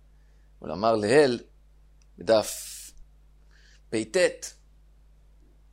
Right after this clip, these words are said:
שלא רק זה, שאסור לטלטל מגג לגג אחר לפי דעת חכמים, אלא אפילו באותו גג, מותר לטלטל רק ארבע אמות.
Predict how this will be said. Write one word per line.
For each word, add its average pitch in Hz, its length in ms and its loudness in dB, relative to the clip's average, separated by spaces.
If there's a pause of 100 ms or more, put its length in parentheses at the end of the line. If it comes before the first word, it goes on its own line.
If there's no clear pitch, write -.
(1600)
שלא - 1160 -4
רק 196 200 2
זה, 131 260 0 (1200)
שאסור - 500 0
לטלטל 151 600 2 (2250)
מגג 135 480 2
לגג 131 360 0
אחר 143 260 -2
לפי 120 220 -6
דעת 117 200 2
חכמים, 120 420 -6
אלא 123 120 4
אפילו 285 260 4
באותו 285 300 4
גג, 220 200 4 (920)
מותר 151 200 -8
לטלטל 139 320 -10
רק 120 220 -8
ארבע 110 300 -6
אמות. 95 360 -18